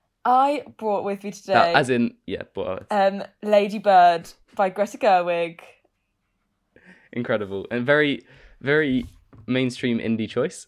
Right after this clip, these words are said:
Speaker 2: and we appreciate that. <laughs>
Speaker 1: You know, when you said, "What film do you wanna do?" I thought, "You know what? I'm gonna go with something a bit basic, but I just love this film."
Speaker 2: Mm-hmm.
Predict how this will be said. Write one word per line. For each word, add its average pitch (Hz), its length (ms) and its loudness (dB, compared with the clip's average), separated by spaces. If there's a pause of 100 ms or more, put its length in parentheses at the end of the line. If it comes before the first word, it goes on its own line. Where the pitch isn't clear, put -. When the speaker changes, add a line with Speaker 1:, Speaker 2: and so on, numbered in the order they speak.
(140)
Speaker 2:
and 117 340 0
we 143 200 -2
appreciate 147 480 0
that. 92 240 -4 (880)
<laughs> - 40 -14
Speaker 1:
You 254 120 -2
know, 285 300 4
when 311 140 -2
you 349 120 -6
said, 262 320 0
"What 220 140 -6
film 208 220 -6
do 196 60 -10
you 196 40 -8
wanna 185 120 -8
do?" 170 180 -8
I 170 140 -2
thought, 175 300 -8
"You 226 80 -10
know 269 160 -6
what? 208 360 0 (460)
I'm 254 100 -10
gonna 349 200 -6
go 285 260 0
with 254 160 -10
something 208 300 -6
a 196 40 -10
bit 196 280 -6
basic, 165 580 -6
but - 120 0
I 180 200 0
just 196 160 -12
love 208 220 0
this 196 200 -10
film." 151 420 -8
Speaker 2:
Mm-hmm. 113 240 -8